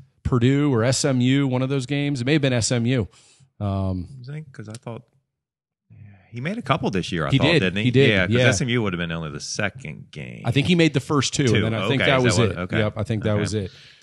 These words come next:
Speaker 1: Um, but, uh, but yeah, so, you know, life, uh, life throws you some shitty curveballs, man, and this is certainly one of them. So, uh, you know, um, again, you know, shout out to our boy Jay. He's on, uh, he's on the better side. That's for, that's for sure.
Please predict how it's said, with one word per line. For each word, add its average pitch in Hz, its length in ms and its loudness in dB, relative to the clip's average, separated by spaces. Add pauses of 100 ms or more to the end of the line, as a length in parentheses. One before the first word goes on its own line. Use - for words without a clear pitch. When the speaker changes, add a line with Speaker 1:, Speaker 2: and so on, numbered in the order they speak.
(200)
Speaker 1:
Um, 87 560 -10 (200)
but, 104 180 -2
uh, 104 280 -6 (120)
but 127 120 0
yeah, 139 280 2
so, 123 400 0 (380)
you 127 120 4
know, 135 140 8
life, 135 320 4
uh, 139 240 6 (160)
life 143 220 -2
throws 156 260 -2
you 156 80 -2
some 131 140 -2
shitty 147 280 0
curveballs, 104 540 0
man, 110 220 0
and 107 100 0
this 110 140 -2
is 110 80 -4
certainly 117 340 -2
one 98 200 -2
of 82 120 -8
them. 78 200 -12
So, 98 340 -2
uh, 95 280 -2 (480)
you 110 120 0
know, 107 320 2 (420)
um, 98 540 -4
again, 110 480 2
you 120 80 -2
know, 104 100 2
shout 123 300 2
out 123 140 0
to 135 80 2
our 120 80 4
boy 123 240 4
Jay. 131 320 2
He's 110 140 0
on, 117 220 2
uh, 110 380 0
he's 120 160 0
on 123 140 4
the 107 60 2
better 131 280 2
side. 123 340 -4
That's 120 220 -4
for, - 140 -8 (220)
that's 127 200 -6
for 110 140 -6
sure. 113 360 -2